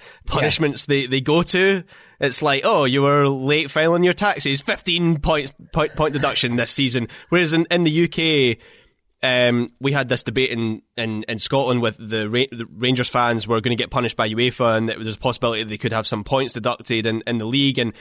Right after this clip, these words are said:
Speaker 1: Rangers fans were basically telling the club, "We'd rather have the stadium, like, closed for half a season than have a point." Like, football fans in the U K, it's like the biggest punishment to have points taken off a, like, a league table beyond anything else. So I, I just, I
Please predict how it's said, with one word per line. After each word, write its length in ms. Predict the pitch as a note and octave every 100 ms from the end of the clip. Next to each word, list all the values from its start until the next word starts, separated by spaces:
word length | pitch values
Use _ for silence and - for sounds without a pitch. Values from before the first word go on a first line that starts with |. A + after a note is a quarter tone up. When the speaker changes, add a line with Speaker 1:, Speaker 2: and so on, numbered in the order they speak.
| - - -
Speaker 1:
Rangers 340 | B2+ B2+ A#2
fans 320 | B2 A#2+ A2+
were 80 | A2+
basically 300 | G#2+ A#2+ A#2
telling 240 | - A#2
the 80 | A2
club, 180 | - A2+
"We'd 160 | C3 C3+
rather 220 | C#3 B2+
have 200 | C3+ A2+
the 80 | A2+
stadium, 460 | - C3 C3 A#2
like, 180 | A2 -
closed 520 | G2 C3+ C3+ A#2 -
for 320 | - A#2 G#2 -
half 280 | B2 A#2+
a 40 | G#2+
season 440 | - D#3+ A#2 F#2
than 100 | G2
have 220 | G#2 A#2+
a 40 | A2+
point." 240 | C3+ B2 - -
Like, 160 | B2+ C3
football 340 | - F3+ F#3
fans 300 | E3+ F3 E3
in 60 | D3+
the 60 | C#3
U 160 | C#3+
K, 420 | C#3 D3 C3+ A#2 G2+ - - C3
it's 240 | C3+ -
like 180 | C3 C3
the 140 | A#2+
biggest 540 | A2 - D3 C#3+ C#3 -
punishment 500 | C#3+ C#3 C3 A2 -
to 60 |
have 220 | C3 A#2 - _
points 400 | - C3 B2 -
taken 360 | - B2+ - A#2
off 480 | A#2 A#2+ A2+ - _
a, 140 | A2+ A2+
like, 320 | A#2 A#2+ B2
a 40 |
league 280 | B2 C#3 D3
table 500 | D#3 D#3+ D#3 F3+ F3+ - - - -
beyond 400 | C3+ C#3+ C#3+ B2+
anything 420 | C#3 D3 D3 C3+
else. 220 | C3 B2 -
So 80 |
I, 220 | D3+ C#3 -
I 120 | C3+
just, 260 | C#3 D3 -
I 400 | B2 C3+ C#3 B2+